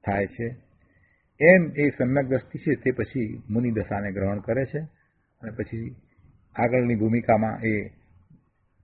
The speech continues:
શ્રેણી ચડી અને કેવળ જ્ઞાન સુધી પહોંચે છે, કેવળ જ્ઞાનની પ્રાપ્તિ કરે છે. તો અહીંયા આપણે વાત કરી રહ્યા છીએ આઠ અંગોની. તો ત્રીજું અંગ છે નિર્વિચિકિત્સા, એટલે કોઈ પ્રત્યે ગ્લાનિનો ભાવ ન થાય.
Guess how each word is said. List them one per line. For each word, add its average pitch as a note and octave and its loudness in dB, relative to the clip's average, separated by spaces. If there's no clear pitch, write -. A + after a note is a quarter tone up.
શ્રેણી A2+ 4
ચડી A#2 2
અને B2+ -4
કેવળ C#3 4
જ્ઞાન A#2 0
સુધી A2+ -4
પહોંચે G#2+ -4
છે, C#3+ -8
કેવળ A#2 2
જ્ઞાનની G#2 -2
પ્રાપ્તિ C3 -2
કરે F#2+ -10
છે. - -20
તો D#3 6
અહીંયા E3 6
આપણે D3+ 6
વાત C3+ 10
કરી B2 0
રહ્યા B2+ 8
છીએ F3+ 2
આઠ C3 4
અંગોની. A#2 2
તો C#3 -2
ત્રીજું E3 4
અંગ E3+ 4
છે F3 4
નિર્વિચિકિત્સા, C#3 0
એટલે E3+ -2
કોઈ F3 4
પ્રત્યે E3 2
ગ્લાનિનો C3+ 6
ભાવ B2 6
ન B2+ 2
થાય. F2 -6